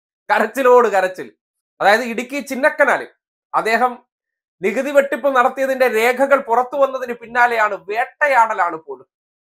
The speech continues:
ഇന്നലെ Facebook-ൽ ഒരു കുറിപ്പിട്ടിരുന്നു. ഇന്നിപ്പോ വൈകിട്ട് ഇതിനെ സംബന്ധിച്ച് തുറന്നടിക്കുമെന്നാണ് പറഞ്ഞിട്ടുള്ളത്. കോൺഗ്രസ്സുകാരെല്ലാം വലിയ പ്രതീക്ഷയോട് കൂടി ഇരിക്കുകയാണ്. എന്തോന്ന് തുറന്നടിക്കാൻ? അതിന്റെ രേഖകൾ പുറത്തു വന്നതിൽ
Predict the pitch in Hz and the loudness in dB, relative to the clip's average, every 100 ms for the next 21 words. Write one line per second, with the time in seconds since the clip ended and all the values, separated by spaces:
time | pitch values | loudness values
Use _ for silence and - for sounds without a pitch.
0 | _ _ _ 185 233 262 247 - _ 208 | _ _ _ -6 -2 0 -2 -6 _ -4
1 | 233 247 285 285 277 269 240 269 285 269 | -4 -8 -10 -2 -2 -2 -6 -4 -6 -6
2 | 220 151 _ 190 208 233 214 220 226 - | -8 -10 _ -12 -2 0 2 0 -2 -6
3 | 262 - _ 202 240 262 262 226 247 233 | -6 -6 _ -14 -4 -2 0 -2 -4 -6
4 | 185 - _ _ _ _ _ 220 240 277 | -12 -16 _ _ _ _ _ 0 2 4
5 | 285 240 254 277 262 247 226 214 214 175 | 2 0 -4 -2 2 2 2 -4 -4 -12
6 | 143 120 _ - 180 208 240 254 247 247 | -14 -16 _ -2 -2 -2 -6 -2 -4 0
7 | 247 226 233 247 214 214 247 262 240 220 | -2 -2 -6 -8 -8 -10 -10 -8 -8 -8
8 | 208 180 160 123 _ _ _ _ 190 208 | -12 -12 -12 -14 _ _ _ _ -8 -8
9 | 170 240 240 233 214 233 220 196 151 - | -2 -2 -2 -4 -4 -4 -6 -8 -18 -20
10 | _ _ _ _ - 185 202 196 220 262 | _ _ _ _ -2 0 0 0 0 2
11 | 262 240 233 240 254 233 240 - | 0 0 -2 0 -2 -2 -4 -8